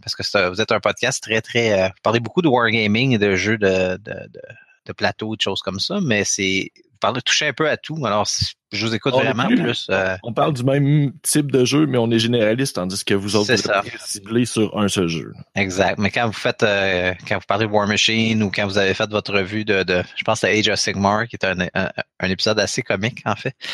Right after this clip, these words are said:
Speaker 2: Mm-hmm.
Speaker 1: Euh, ça, ça, je, je les ai écoutés. Donc, ça, c'est, je regarde le sujet, honnêtement. Euh, je me rappelle d'avoir écouté votre premier épisode, puis, euh, c'est ça. Je, les, les, quand vous parliez d'un, d'un, d'un jeu que j'avais même pas entendu parler, je dois avouer que j'avais de la misère à <laughs> rester intéressé.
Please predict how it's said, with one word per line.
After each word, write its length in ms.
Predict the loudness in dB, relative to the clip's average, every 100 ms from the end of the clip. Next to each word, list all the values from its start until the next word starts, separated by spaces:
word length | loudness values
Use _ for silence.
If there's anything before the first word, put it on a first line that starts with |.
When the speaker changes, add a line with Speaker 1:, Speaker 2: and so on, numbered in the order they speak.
| -2
Speaker 2:
Mm-hmm. 260 | 2 2 2 -2 -12 -4
Speaker 1:
Euh, 400 | 0 2 4 2
ça, 240 | 2 0 2
ça, 220 | 2 2
je, 280 | 2 2 2
je 120 | 2
les 160 | 2 2
ai 20 |
écoutés. 460 | 0 -6 -6 -6 -6
Donc, 160 | -10 -6
ça, 100 | -6
c'est, 320 | -6 -4 -2
je 100 | 0
regarde 280 | 0 0 0
le 60 | 0
sujet, 380 | 2 2 2 0 -6
honnêtement. 360 | -6 -6 -8 -14 _ -20 -20 -20 -8 -4
Euh, 220 | -2 -4 -2
je 100 | -2 0
me 60 |
rappelle 200 | -2 0
d'avoir 180 | 0 0
écouté 220 | -2 -2
votre 160 | 0 0
premier 360 | -2 0 0
épisode, 480 | 0 -4 0 2 2 -4
puis, 240 | -8 -2
euh, 120 | -2 -4
c'est 140 | -8 -6
ça. 200 | -2 -2
Je, 120 | -2 -2 -2 -6 -12
les, 160 | -14 -8
les, 260 | -2 -2 -2
quand 120 | -2 -2
vous 80 |
parliez 280 | 2 2 4
d'un, 240 | 2 2 2
d'un, 200 | 2 2
d'un 240 | 2 2
jeu 200 | 2 0
que 60 | 2
j'avais 280 | 2 2
même 260 | 2 0 0
pas 200 | 2 2
entendu 340 | 4 2 0 0
parler, 340 | 0 0 -2
je 60 | 2
dois 160 | 4
avouer 260 | 2 0 -2
que 60 |
j'avais 220 | 0 0 0
de 40 |
la 100 | 0
misère 280 | 0 0 0
à 320 | -2 -6 -4
<laughs> 80 | -4
rester 260 | -2 -4 -2
intéressé. 760 | -4 -2 -2 0 0 0 0